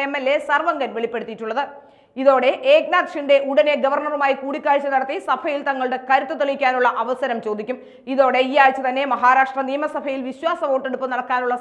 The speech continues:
സാധ്യതയും തെളിഞ്ഞു വരികയാണ്. ഇതിനിടെയാണ് സർക്കാർ ഉണ്ടാക്കാനുള്ള നീക്കവുമായി ബി ജെ പി മുന്നോട്ട് വന്നത്. താൻ ഉടനെ ഗവർണറെ കാണാൻ മുംബൈക്ക് തിരിക്കുമെന്ന് ഏക്നാഥ് ഷിൻഡെയും ഗുവാഹത്തിയിൽ വ്യക്തമാക്കി കഴിഞ്ഞു. തങ്ങളോടൊപ്പം അൻപത് എം എൽ എമാരുണ്ടെന്നാണ് ഏക്നാഥ് ഷിൻഡെയുടെയും വാദം. ഇതിൽ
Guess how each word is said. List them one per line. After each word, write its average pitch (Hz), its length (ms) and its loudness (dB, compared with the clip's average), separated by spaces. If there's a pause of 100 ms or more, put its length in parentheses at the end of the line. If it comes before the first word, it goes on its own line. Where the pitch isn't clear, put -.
സാധ്യതയും 254 640 -6
തെളിഞ്ഞു 214 240 -8
വരികയാണ്. 208 420 -4 (380)
ഇതിനിടെയാണ് 330 520 2 (180)
സർക്കാർ 330 300 2 (100)
ഉണ്ടാക്കാനുള്ള 285 480 4 (120)
നീക്കവുമായി 277 640 2
ബി 277 60 -4 (100)
ജെ 262 140 4
പി 220 160 -4
മുന്നോട്ട് 226 360 -6
വന്നത്. 202 240 -2 (640)
താൻ 285 220 8
ഉടനെ 330 340 6
ഗവർണറെ 311 420 4
കാണാൻ 294 320 4
മുംബൈക്ക് 302 400 -2
തിരിക്കുമെന്ന് 285 460 -4 (160)
ഏക്നാഥ് 294 400 0
ഷിൻഡെയും 277 340 0 (320)
ഗുവാഹത്തിയിൽ 320 540 4 (160)
വ്യക്തമാക്കി 262 500 -4
കഴിഞ്ഞു. 214 240 -4 (280)
തങ്ങളോടൊപ്പം 392 540 6 (120)
അൻപത് 381 340 0
എം 339 140 0
എൽ 339 120 0
എമാരുണ്ടെന്നാണ് 311 580 2 (180)
ഏക്നാഥ് 311 380 -2
ഷിൻഡെയുടെയും 254 480 -2
വാദം. 254 200 2 (280)
ഇതിൽ 294 140 0